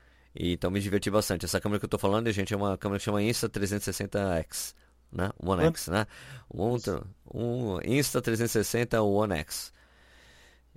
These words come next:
Speaker 1: E você filma umas coisas lá e ela tem um pau de selfie invisível. Então parece que você não tá segurando nada. <laughs> É muito esquisito.
Speaker 2: Ah, tá.
Speaker 1: Mas... é muito legal. Então filmei bastante coisa dessa viagem de Nova York.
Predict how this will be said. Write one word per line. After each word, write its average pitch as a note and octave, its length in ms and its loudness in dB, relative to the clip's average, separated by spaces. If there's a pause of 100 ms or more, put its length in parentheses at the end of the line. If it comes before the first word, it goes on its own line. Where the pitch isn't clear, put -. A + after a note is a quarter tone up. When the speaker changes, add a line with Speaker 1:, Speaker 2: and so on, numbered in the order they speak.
(120)
Speaker 1:
E E2+ 460 4
você G2 180 2
filma A2+ 280 4
umas A2+ 200 4
coisas A2+ 460 8
lá A2 180 6
e B2 40 10
ela B2+ 100 6
tem B2+ 120 2
um B2+ 80 -2
pau B2 180 6
de A#2+ 80 -2
selfie A#2+ 280 6
invisível. A2+ 640 4
Então F2+ 180 -4
parece G2+ 300 2
que - 80 -10
você G#2+ 180 -2
não A2 80 -4
tá G#2+ 120 0
segurando G#2+ 400 0
nada. F2+ 380 0 (220)
<laughs> D#2+ 180 -6
É F2+ 120 -2 (100)
muito F#2 140 -4
esquisito. E2 500 -2 (280)
Speaker 2:
Ah, A2 120 -6
tá. - 60 -16
Speaker 1:
Mas... - 200 -2 (380)
é E2+ 60 -4
muito F#2 200 -4
legal. G#2 300 4
Então A2+ 220 4
filmei C3+ 300 2
bastante C3+ 340 2
coisa C3 360 6
dessa A#2 240 6
viagem G2+ 320 4
de F#2 60 0
Nova F#2 160 0
York. G#2+ 380 2